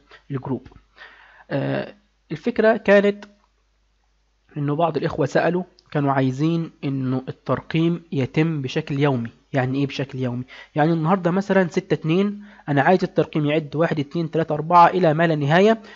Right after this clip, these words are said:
لما يخلص ستة اتنين ويبدأ سبعة اتنين، يبدأ يعد من الأول، واحد، اتنين، تلاتة إلى ما لا نهاية. وفي ناس قالت: "لأ، أنا عايزها شهري"، وفي ناس قالت: "لأ، أنا عايزها سنوي".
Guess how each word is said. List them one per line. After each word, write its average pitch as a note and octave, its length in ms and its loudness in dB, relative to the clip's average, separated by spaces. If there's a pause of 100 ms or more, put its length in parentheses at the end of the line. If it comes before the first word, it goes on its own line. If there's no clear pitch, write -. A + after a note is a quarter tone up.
(200)
لما D3+ 220 2
يخلص A3 280 2
ستة A3+ 240 -2
اتنين F#3+ 300 0
ويبدأ F#3+ 280 2
سبعة F#3 260 2
اتنين، G3+ 400 0
يبدأ E3+ 300 2
يعد D#3+ 260 2
من D#3+ 100 -4
الأول، C#3 240 0 (140)
واحد، D3 260 -2
اتنين، C#3+ 280 -4
تلاتة D#3+ 320 0
إلى D#3 280 -2 (120)
ما C#3+ 80 -4
لا C#3 100 -2
نهاية. A#2+ 260 -8 (1040)
وفي D3 160 2
ناس G#3+ 140 4
قالت: G3 220 2
"لأ، F#3 160 4
أنا D#3 100 4
عايزها F3 320 4
شهري"، C#3+ 340 0 (180)
وفي - 140 -2
ناس E3+ 140 0
قالت: D#3+ 220 0
"لأ، - 180 2
أنا D3+ 80 4
عايزها C#3+ 260 2
سنوي". A2 320 -6